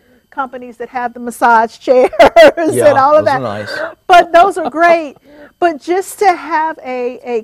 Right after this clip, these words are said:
Speaker 1: comfortable environment, if I constantly have rules pushed at me, pushed at me,
Speaker 2: Right.
Speaker 1: pushed at me,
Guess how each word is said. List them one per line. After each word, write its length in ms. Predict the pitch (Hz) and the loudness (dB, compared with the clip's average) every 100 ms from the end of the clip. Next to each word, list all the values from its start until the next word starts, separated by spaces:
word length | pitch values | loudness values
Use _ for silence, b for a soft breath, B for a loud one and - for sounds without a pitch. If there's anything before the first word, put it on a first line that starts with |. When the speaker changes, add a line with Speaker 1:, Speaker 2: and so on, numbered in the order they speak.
| _ | _
Speaker 1:
comfortable 760 | - 359 359 - 320 277 254 - | -18 -16 -16 -14 -10 -8 -6 -8
environment, 760 | 254 233 220 247 277 311 277 226 | -12 -14 -10 -10 -10 -12 -14 -12
if 160 | 233 269 | -12 -10
I 220 | 339 370 - | -12 -12 -14
constantly 560 | - 320 320 262 240 240 | -10 -10 -12 -16 -16 -14
have 200 | 226 233 | -14 -14
rules 320 | 254 240 - | -12 -12 -14
pushed 360 | - 277 - 233 | -12 -12 -12 -18
at 80 | 202 | -18
me, 140 | 202 | -20
pushed 380 | - - - - | -16 -16 -16 -18
at 60 | |
me, 60 | - | -16
Speaker 2:
Right. 140 | - | -16
Speaker 1:
pushed 300 | - 262 - | -12 -14 -12
at 80 | 220 | -16
me, 160 | 220 | -14